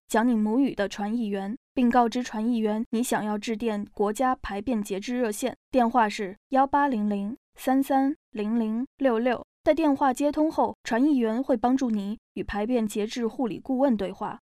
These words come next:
所有的来电均保密。请登录bladderbowel dot gov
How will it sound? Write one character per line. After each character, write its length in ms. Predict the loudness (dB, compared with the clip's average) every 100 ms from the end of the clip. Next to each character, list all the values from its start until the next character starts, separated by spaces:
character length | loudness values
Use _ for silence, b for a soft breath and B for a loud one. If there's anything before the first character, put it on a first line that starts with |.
| -16
所 240 | 0 2
有 100 | 4
的 140 | 2 -2
来 220 | -2 -2
电 280 | -2 -2 -4
均 220 | -6 -4
保 160 | -2 -4
密。 240 | -4 -6 -8 _ _ _ _ _ _ _ _ _ -8
请 200 | -4 2
登 220 | 4 4
录 220 | 2 0 0
bladderbowel 760 | 4 4 4 0 0 0 -2 -4
dot 200 | -2 -4 -2
gov 300 | -2 -2